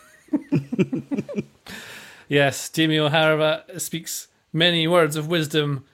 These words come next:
Speaker 2: as a man who has definitely, definitely watched Scottish football ever <laughs> in his life.
Speaker 1: Fair
Speaker 2: It's
Speaker 1: play
Speaker 2: such
Speaker 1: to
Speaker 2: a,
Speaker 1: Ali
Speaker 2: it's such a
Speaker 1: McCoy.
Speaker 2: Brexit thing to say, isn't it? I mean, you can have whatever opinion you want on, y-,
Speaker 1: Yeah.
Speaker 2: you know, on Brexit, whatever you think. Uh, but that kind of mentality where, um, England is best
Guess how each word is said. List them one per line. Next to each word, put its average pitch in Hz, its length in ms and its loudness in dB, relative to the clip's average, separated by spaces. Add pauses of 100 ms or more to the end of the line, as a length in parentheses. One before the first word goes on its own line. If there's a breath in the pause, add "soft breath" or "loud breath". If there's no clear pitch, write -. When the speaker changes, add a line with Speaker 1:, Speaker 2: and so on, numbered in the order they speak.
(120)
Speaker 2:
as 147 140 2
a 147 40 2
man 147 260 2
who 147 120 0
has 139 140 -2
definitely, 151 580 0
definitely 151 560 0
watched 147 400 -2
Scottish 147 540 -4
football 139 580 -2
ever 147 320 2 (220)
<laughs> - 180 -12
in 151 120 -2
his 147 180 -2
life. 147 340 2 (600 loud breath)
Speaker 1:
Fair 185 240 2
Speaker 2:
It's - 100 -2
Speaker 1:
play 202 120 4
Speaker 2:
such 247 100 6
Speaker 1:
to - 40 0
Speaker 2:
a, 170 80 2
Speaker 1:
Ali 170 120 6
Speaker 2:
it's 170 60 4
such - 100 4
a - 20 -4
Speaker 1:
McCoy. 226 260 6
Speaker 2:
Brexit 226 320 2
thing 214 200 0
to 190 60 -2
say, 190 200 2
isn't 185 220 0
it? 143 120 0
I 160 60 2
mean, 180 160 0
you 202 60 -4
can 214 80 2
have 226 100 2
whatever 233 240 0
opinion 233 260 0
you 233 80 0
want 202 360 2
on, 190 240 0
y-, 180 60 -4
Speaker 1:
Yeah. 131 340 0 (160)
Speaker 2:
you 190 200 -4
know, 185 280 -4
on 175 160 -2
Brexit, 170 340 -2
whatever 175 220 0
you 185 80 -4
think. 175 280 -4 (560 soft breath)
Uh, 151 480 4
but 170 180 -4
that 180 200 -2
kind 190 180 -2
of 185 100 0
mentality 185 540 0
where, 135 440 2
um, 147 320 0
England 165 420 0
is 160 140 0
best 151 500 -2